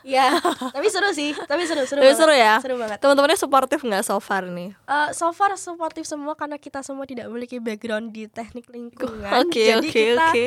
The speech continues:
Speaker 1: eh, saling mah-, bahu-membahu <laughs> untuk membaca buku-buku yang
Speaker 2: Oke,
Speaker 1: kita tidak
Speaker 2: oke.
Speaker 1: paham.
Speaker 2: Oke.
Speaker 1: Dan juga support dari direktur, Direktorat Kemahasiswaan
Speaker 2: Uh-huh.
Speaker 1: uner terhadap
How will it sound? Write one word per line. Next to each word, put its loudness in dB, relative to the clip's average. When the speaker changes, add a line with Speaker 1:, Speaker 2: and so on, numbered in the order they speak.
Speaker 1:
eh, -6
saling -2
mah-, -4
bahu-membahu -6
<laughs> 4
untuk 2
membaca -4
buku-buku -6
yang 2
Speaker 2:
Oke, 2
Speaker 1:
kita 4
tidak 4
Speaker 2:
oke. 2
Speaker 1:
paham. 0
Speaker 2:
Oke. 0
Speaker 1:
Dan -8
juga -10
support -12
dari -10
direktur, -12
Direktorat -10
Kemahasiswaan -8
Speaker 2:
Uh-huh. -6
Speaker 1:
uner -6
terhadap -12